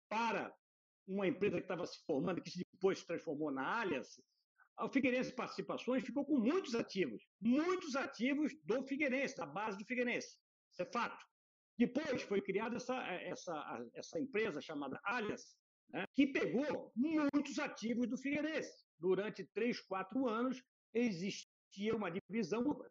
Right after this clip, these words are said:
é, é, é, que não era ilegal, foi acertada, foi aprovada no contrato. O contrato que o, que, que o, os, os conselheiros aprovaram.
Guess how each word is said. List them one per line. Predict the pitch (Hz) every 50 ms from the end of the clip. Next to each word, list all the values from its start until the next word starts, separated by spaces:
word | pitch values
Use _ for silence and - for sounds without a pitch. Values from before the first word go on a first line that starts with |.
| - - 147 - - -
é, | - 170
é, | 147 147 - 175 147 139 135 127 127 123 - 139 127
é, | 117
que | - 196
não | 190 170
era | 156 175 226
ilegal, | 269 294 320 233 156 202 233 247 - - - -
foi | - 170 165
acertada, | 185 170 - - 208 196 - - _ 190 190 214 247 240 233 - - - - _ _ _
foi | - 147 180
aprovada | 202 - - 262 240 185 131 160 196 220 247
no | 254 214 196 190 208 262 262
contrato. | 262 339 359 330 294 - 220 208 202 - - - - 95 - _ _ _ _ _ _ _ _ _
O | - 120 165
contrato | - - 269 285 285 262 220 190 190 175 180 - - - - -
que | 127
o, | 127 139 143 135 139 139 131 127
que, | 127 139 135 135 123 123
que | - - 147
o, | 143 147 143 147 143 139 131 120 110 110
os, | 131 123 117 - - - -
os | - - -
conselheiros | - 190 190 - - 170 127 147 185 190 180 208
aprovaram. | 233 - - 277 277 208 190 165 143 120 107